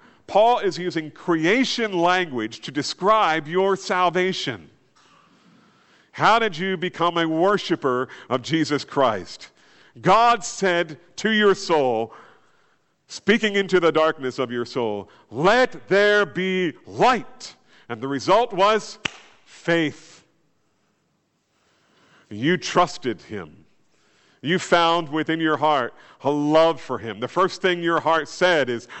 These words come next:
"I believe." In fact, it happened so quickly, it's easy to think,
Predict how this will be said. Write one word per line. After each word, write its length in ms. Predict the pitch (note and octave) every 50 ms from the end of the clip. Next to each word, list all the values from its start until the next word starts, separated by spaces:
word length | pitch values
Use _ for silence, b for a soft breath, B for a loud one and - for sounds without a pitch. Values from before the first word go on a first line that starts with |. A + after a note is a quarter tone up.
| B B
"I 160 | F#3 F#3+ A3+
believe." 960 | A3+ A#3 A3+ A3+ A#3 B3+ C4+ C#4 B3+ A3 F3+ C#3+ B2 A2 - - - - - _ _ _ _ _ _ _ B B B B B B
In 100 | D#3+ D3
fact, 200 | G#3+ G#3+ G#3 G#3+
it 120 | G3 F3
happened 360 | E3+ A3+ A3+ - G#3+ G3 F3+
so 180 | - - G3+ F#3
quickly, 680 | - - - - A3+ C4 - - D#3 C3 A#2 A2+ A#2+
it's 180 | D#3+ D#3+ - -
easy 320 | F#3+ B3 C4 A#3+ G3 G#3+
to 80 | F3 D#3+
think, 320 | - F3 E3 D#3 C3 -